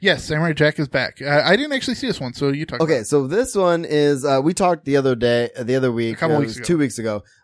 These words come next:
Speaker 2: about, uh, Big Bang Theory having a spinoff.
Speaker 1: Possibly, yeah.
Speaker 2: Possibly. I think it's happening.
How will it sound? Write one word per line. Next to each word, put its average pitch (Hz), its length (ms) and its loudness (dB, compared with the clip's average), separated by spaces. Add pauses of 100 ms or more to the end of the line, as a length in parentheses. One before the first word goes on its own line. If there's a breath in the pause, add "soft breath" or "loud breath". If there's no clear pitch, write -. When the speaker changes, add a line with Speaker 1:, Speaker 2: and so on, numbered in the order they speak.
Speaker 2:
about, 123 600 0
uh, 120 180 2
Big 127 260 -2
Bang 131 220 0
Theory 110 580 -4
having 117 260 -4
a 110 40 -6
spinoff. 90 460 -10 (120)
Speaker 1:
Possibly, 120 440 -6
yeah. - 200 -16
Speaker 2:
Possibly. 101 720 -2
I 127 160 -2
think 170 140 -2
it's 208 100 -6
happening. 127 520 -2